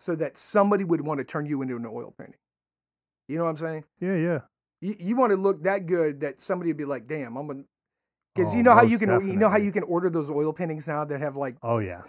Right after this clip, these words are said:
Speaker 1: people dressed up like generals?
Speaker 2: Like that one?
Speaker 1: Yeah, like that one. Right.
Speaker 2: Right.
Speaker 1: That you, if you can't be turned into an oil painting at any point in time,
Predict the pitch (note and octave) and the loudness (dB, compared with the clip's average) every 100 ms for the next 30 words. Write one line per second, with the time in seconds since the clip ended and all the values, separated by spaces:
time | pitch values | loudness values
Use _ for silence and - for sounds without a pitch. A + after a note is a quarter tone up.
0 | _ - G#3 E3+ C#3+ E3+ F3+ G3 F3+ E3+ | _ -6 -4 -2 -2 0 0 0 0 0
1 | C3+ D#3 E3 F3 F3+ - - A2+ G#2 B2 | -2 -2 2 0 0 -6 -10 -10 -4 -4
2 | C3 C#3+ G3+ F#3+ C#3+ E3+ E3 D#3+ F3 G3 | -2 -2 0 -2 0 0 0 -2 -4 -6
3 | G3 _ - D#3+ C3 _ - A2 G#2 F#2+ | -8 _ -4 -2 -4 _ -8 -4 -4 -4
4 | B2 F#3 G3 D#3+ D3 G3 C4+ _ - D#3+ | -2 0 -2 -8 -2 0 0 _ -6 -6
5 | - B3+ D4+ - A3+ A#3 - _ _ - | -2 2 2 0 -2 -2 -4 _ _ -18
6 | D#3 F3+ F3 - F#3+ F#3+ F#3 D#3+ D3 D#3 | -12 -8 -4 0 0 2 2 2 2 2
7 | D#3+ D#3 D#3 D3 C#3 C#3 C#3+ E3 C#3 C#3+ | 2 0 -4 -4 -4 -4 -4 -6 -8 -6
8 | D3 D3+ | -6 -6